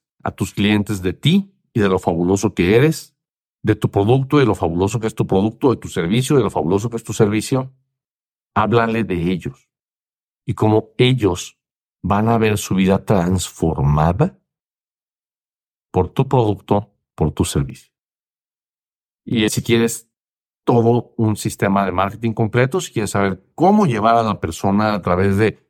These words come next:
desde que no te conoce y que sepa que existes y que empiece a dar un paso y se convierte en tu cliente y sigue avanzando y se convierte en un cliente frecuente y demás,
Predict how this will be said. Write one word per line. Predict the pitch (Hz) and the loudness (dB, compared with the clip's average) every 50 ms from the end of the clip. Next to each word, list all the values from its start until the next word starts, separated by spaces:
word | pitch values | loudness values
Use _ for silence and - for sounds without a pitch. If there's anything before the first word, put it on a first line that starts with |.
| _ _ _ _ _ - | _ _ _ _ _ -6
desde | 101 98 95 95 | -6 -4 -4 -4
que | - 98 | -2 -2
no | 98 107 107 | 0 0 0
te | - 95 | -2 -2
conoce | - 104 101 104 113 113 110 - - 113 110 | 0 2 4 4 4 4 2 0 0 -2 0
y | 110 107 110 110 110 107 101 98 - | 0 2 2 4 4 2 2 0 -2
que | - - 92 90 90 90 90 90 87 82 | -2 -2 -2 0 0 0 0 0 -2 -2
sepa | - - 107 95 - - | -2 0 -2 -2 -2 -2
que | - - 104 | -4 -4 -6
existes | - - - - 110 95 - - - 110 107 107 107 107 107 110 107 - - | -6 -4 -2 0 0 0 0 0 0 2 2 2 2 2 0 0 0 -2 -2
y | - | -4
que | - - 85 | -4 -2 -2
empiece | 85 80 69 98 95 - 107 | -2 0 0 0 0 0 0
a | 101 | 0
dar | 98 98 | 0 2
un | 98 98 92 | 0 0 0
paso | - 101 98 98 - - 107 | -2 -2 -4 -2 -2 -2 -2
y | 98 | -2
se | - - | -2 -4
convierte | - 87 85 85 85 85 90 | -6 -6 -6 -6 -6 -8 -10
en | 90 | -12
tu | - | -14
cliente | _ - 98 98 101 101 98 98 92 - 87 82 82 | _ -4 0 0 2 2 2 0 -2 0 -2 -2 0
y | 82 | -2
sigue | - - - 87 85 | -2 -4 -6 -6 -4
avanzando | 85 82 90 92 - - - 107 104 101 95 92 92 | -4 -4 -4 -4 -4 -2 0 0 0 2 2 2 2
y | 92 | 0
se | 87 - | 0 -2
convierte | - 82 82 80 - | -4 -4 -4 -4 -4
en | 87 | -6
un | 78 | -6
cliente | - 85 82 80 - - | -6 -6 -6 -6 -8 -10
frecuente | - - - 113 117 120 117 104 92 98 | -12 -6 -2 0 2 2 2 0 0 0
y | 87 | -2
demás, | 80 80 92 98 92 - - | 0 0 0 -2 -2 -4 -8